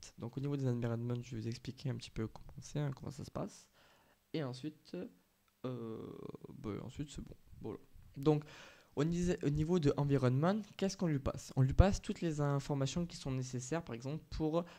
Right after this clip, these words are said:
fonctionner sur notre application. Par exemple, le A P P env, je vais lui spécifier ici qu'il est en dev. Ok ? Et c'est pas égal, c'est deux points.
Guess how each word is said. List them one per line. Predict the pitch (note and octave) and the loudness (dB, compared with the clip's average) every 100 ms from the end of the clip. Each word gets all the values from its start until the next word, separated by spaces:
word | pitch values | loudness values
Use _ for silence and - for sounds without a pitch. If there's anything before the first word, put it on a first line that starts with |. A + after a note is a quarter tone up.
| - | -16
fonctionner | - D3 - C#3 | -6 -6 -2 -2
sur | F3 | -2
notre | C#3+ B2 B2 - C3+ | -2 -2 -2 -4 -6
application. | C3 - B2+ B2+ A#2 | -8 -4 -4 -4 -8
Par | - | -6
exemple, | G#2+ D#3+ - | -4 -4 -4
le | - | -4
A | B2+ | -4
P | C#3 | -4
P | C3 - A2 | -4 -4 -2
env, | C3 D#3+ - - - _ _ _ _ | -2 -4 -6 -14 -20 _ _ _ _
je | - | -6
vais | C3+ | -4
lui | C3 | -4
spécifier | - C#3+ C#3 C3 D#3 | -6 -6 -6 -4 -4
ici | D3+ F3+ | -4 -4
qu'il | C#3+ C3+ | 0 2
est | |
en | C#3+ | 2
dev. | A#2+ A2+ D#2 - - - - | -2 -2 -4 -4 -8 -10 -10
Ok ? | - - | -10 -4
Et | D4 - _ _ _ _ _ _ _ - - _ _ C#3+ | -4 -6 _ _ _ _ _ _ _ -20 -20 _ _ -12
c'est | - - | -12 -8
pas | B2 A#2 | -6 -4
égal, | C#3 D#3 | -4 -4
c'est | - B2+ | -4 -8
deux | - | -8
points. | - G#2+ | -12 -12